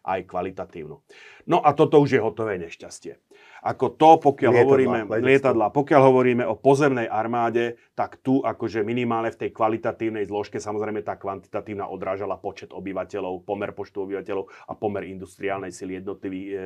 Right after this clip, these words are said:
Speaker 1: obidvoch krajín, Nemecka, Nemecka aj, e, Československa,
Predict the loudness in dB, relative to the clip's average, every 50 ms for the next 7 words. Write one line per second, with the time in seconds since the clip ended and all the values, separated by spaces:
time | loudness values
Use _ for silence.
0 | -8 -8 -8 -10 -10 -10 -10 -10 -10 -10 -10 -10 -10 -10 -10 -8 -10 -12 -12 -12
1 | -12 -14 -12 -12 -12 -12 -12 -18 -20 -20 -20 -20 _ -10 -8 -6 -6 -8 -8 -6
2 | -6 -6 -6 -6 -6 -8 -6 -6 -6 -6 -6 -6 -6 -6 -8 -8 -8 -8 -10 -10
3 | -10 -10 -10 -10 -10 -10 -10 -10 -10 -8 -8 -10 -8 -6 -8 -6 -4 -2 -2 -2
4 | -2 -4 -2 -2 -2 -2